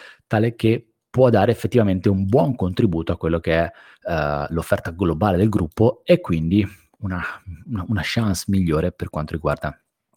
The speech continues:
la vittoria. Questo è un po' un rischio. A volte, ehm, gare di questo tipo, eh, sono, richiedono degli spostamenti chilometrici importanti e quindi uno deve, eh,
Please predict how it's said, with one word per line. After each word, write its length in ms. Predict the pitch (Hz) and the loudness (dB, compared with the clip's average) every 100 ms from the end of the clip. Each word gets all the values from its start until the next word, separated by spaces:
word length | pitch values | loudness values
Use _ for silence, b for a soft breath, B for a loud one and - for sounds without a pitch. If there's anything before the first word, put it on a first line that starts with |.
| _ - - | _ -14 -6
la 140 | 175 | -4
vittoria. 460 | 160 - 55 - - B B B B B B B _ _ _ _ _ _ _ _ _ | -4 -6 -6 -8 -14 B B B B B B B _ _ _ _ _ _ _ _ _
Questo 260 | - 87 95 | -2 2 4
è 20 | |
un 80 | - | 4
po' 100 | 85 | 2
un 40 | |
rischio. 560 | 82 98 82 - 76 - - - | 2 2 0 -6 -12 -12 -20 -10
A 80 | 90 | 0
volte, 500 | 95 113 127 123 - | 2 4 4 2 0
ehm, 560 | 82 80 76 78 85 - _ | -6 -4 -6 -8 -12 -18 _
gare 240 | 107 101 | 2 2
di 80 | 90 | 0
questo 240 | 98 95 | -6 -6
tipo, 560 | - 110 - 120 123 - | -4 -2 2 2 2 -6
eh, 160 | 82 78 | -8 -8
sono, 560 | - 80 78 78 80 _ b b b b b _ _ _ | -8 -6 -4 -4 -6 _ b b b b b _ _ _
richiedono 460 | - 95 - 120 123 | -8 -8 2 2 4
degli 100 | 90 | 0
spostamenti 480 | - 98 90 92 92 | -2 -4 -4 -6 -4
chilometrici 480 | 87 82 104 104 82 | -4 -4 -4 -6 -8
importanti 640 | 87 - 110 82 71 71 | -8 -4 -2 -4 -6 -10
e 80 | 85 | -8
quindi 480 | 92 98 107 95 71 | -6 -4 -2 -2 -4
uno 180 | 69 104 | -6 -6
deve, 320 | 82 80 82 B B B B - | -4 -4 -4 B B B B -8
eh, 320 | 90 78 | -6 -6